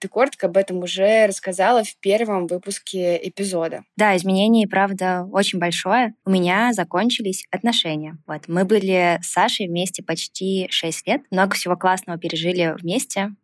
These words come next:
Speaker 2: Много сложностей преодолели. Но в этом году решили, что можно в целом на этом и закончить.
Speaker 1: Я помню, как узнала про это, и моя первая реакция была, что это шутка.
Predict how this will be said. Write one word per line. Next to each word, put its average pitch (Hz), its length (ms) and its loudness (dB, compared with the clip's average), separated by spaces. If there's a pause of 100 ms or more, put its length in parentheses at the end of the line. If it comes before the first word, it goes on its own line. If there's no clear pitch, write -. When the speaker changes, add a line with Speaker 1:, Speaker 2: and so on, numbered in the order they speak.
Speaker 2:
Много 175 220 0
сложностей 220 560 -2
преодолели. 180 720 0
Но 180 420 2
в 175 80 2
этом 185 240 0
году 170 480 -2
решили, 214 460 0
что - 200 -4
можно 208 460 0
в - 40 -14
целом 196 520 -4
на 165 180 -2
этом 190 300 -6 (100)
и 190 80 -2
закончить. 185 680 -4
Speaker 1:
Я 202 640 4
помню, 233 320 4
как - 160 -12
узнала 208 500 2
про 202 220 0
это, 185 260 2
и 180 60 -2
моя 185 280 2
первая 208 380 4
реакция 196 580 2
была, 185 600 2
что - 180 0
это 220 160 2
шутка. 240 520 0